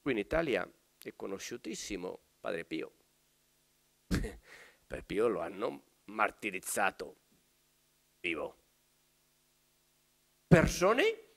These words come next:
oneste, Padre Agostino Gemelli, ma ha fatto dei, dei rapporti alla Santa Sede, questo era un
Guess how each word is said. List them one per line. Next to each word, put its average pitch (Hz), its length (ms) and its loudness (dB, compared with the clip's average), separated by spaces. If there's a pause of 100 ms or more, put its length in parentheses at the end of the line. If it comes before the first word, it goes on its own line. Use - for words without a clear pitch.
(840)
oneste, - 460 -4 (760)
Padre 120 240 8
Agostino 92 480 0
Gemelli, 82 500 -4 (1600)
ma - 100 -6
ha - 60 0
fatto - 640 -6
dei, 95 360 -2 (240)
dei 117 200 2
rapporti 104 640 4
alla 78 220 -2
Santa 107 400 -2
Sede, 190 440 4 (360)
questo - 400 -18
era 113 240 6
un 262 440 0